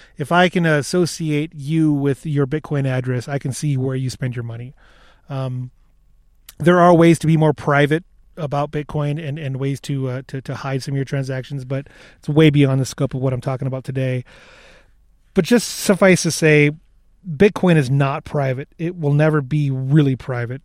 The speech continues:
truly private. Or maybe it will. Maybe somebody will come up with some kind of clever scheme. But right now, it's not. So don't, don't use it to buy hookers and blow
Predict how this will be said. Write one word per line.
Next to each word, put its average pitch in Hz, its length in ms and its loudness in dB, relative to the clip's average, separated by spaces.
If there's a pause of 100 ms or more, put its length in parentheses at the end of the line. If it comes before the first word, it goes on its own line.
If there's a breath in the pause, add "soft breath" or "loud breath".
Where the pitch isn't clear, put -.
truly 135 360 0
private. 123 500 -14
Or 151 100 -6
maybe 214 280 2
it 165 80 -4
will. 156 180 2
Maybe 185 220 0
somebody 180 280 -2
will 165 80 0
come 165 140 -2
up 160 60 -2
with 160 100 -8
some 151 160 0
kind 151 180 -4
of 143 60 -4
clever 135 480 -4
scheme. 123 560 -8 (460 soft breath)
But 147 280 4
right 160 300 0
now, 143 300 0
it's - 160 -8
not. 131 240 -8
So 147 80 -10
don't, 185 400 -2
don't 190 220 0
use 170 140 2
it 180 100 -2
to 175 60 -2
buy 151 140 2
hookers 139 260 2
and 127 120 -4
blow 117 300 -6